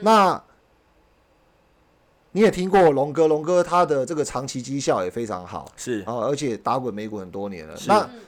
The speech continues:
Speaker 1: 你认为对于这个普罗大众所有的交易的朋友们，你跟这个龙哥的心法是谁比较容易学得起来的？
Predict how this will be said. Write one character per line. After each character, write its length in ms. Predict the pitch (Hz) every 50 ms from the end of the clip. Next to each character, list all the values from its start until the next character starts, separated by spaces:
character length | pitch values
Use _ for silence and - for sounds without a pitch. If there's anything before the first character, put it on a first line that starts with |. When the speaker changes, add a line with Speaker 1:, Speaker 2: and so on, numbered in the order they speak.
| _ -
Speaker 1:
你 180 | 151 147 147
认 280 | 151 190 247 254 208 156
为 220 | 143 131 135 139
对 240 | 139 - 226 202 170
于 380 | 143 135 123 123 123 123 127 127 _ _ _ _ _ _ _ _ _ _ _ _ _ _ _ _ _ _ _ _
这 100 | - 196
个 160 | 185 165 143
普 160 | - - 123
罗 120 | 123 139
大 160 | 151 175 165 156
众 160 | 160 151 123
所 200 | - - 156 170
有 100 | 151 123
的 100 | 117 113
交 240 | 110 151 143 151 156
易 100 | 147 120
的 80 | 113
朋 200 | - - 117 120
友 140 | 127 113 104
们， 240 | 92 87 80 67 - _ _ _ _
你 320 | - 135 147 147 135 123 117
跟 420 | - 190 202 202 202 208 208 - _ _ _ _ _ _ _ _ _ _ _ _ _ _ _ _ _ _ _ _
这 120 | - 196
个 360 | 175 165 151 143 131 127 120 117
龙 200 | 120 135 156 170
哥 400 | 160 185 180 180 180 180 185 196 _ _ -
的 140 | 147 135 127
心 280 | - - 185 185 185
法 260 | 170 151 110 95 92
是 360 | 110 131 151 143 131 123 117 - _ _ _ -
谁 340 | - - - 151 151 175
比 100 | 165 156
较 640 | 117 139 151 147 143 135 127 123 120 117 117 113 110 117 - _ _ _ _ _ _ _ _ _ _ -
容 200 | 131 135 147 170
易 120 | 180 165
学 260 | 120 - - 120 120
得 80 | 127 139
起 180 | - - -
来 180 | 90 80 78 80
的？ 100 | 73 -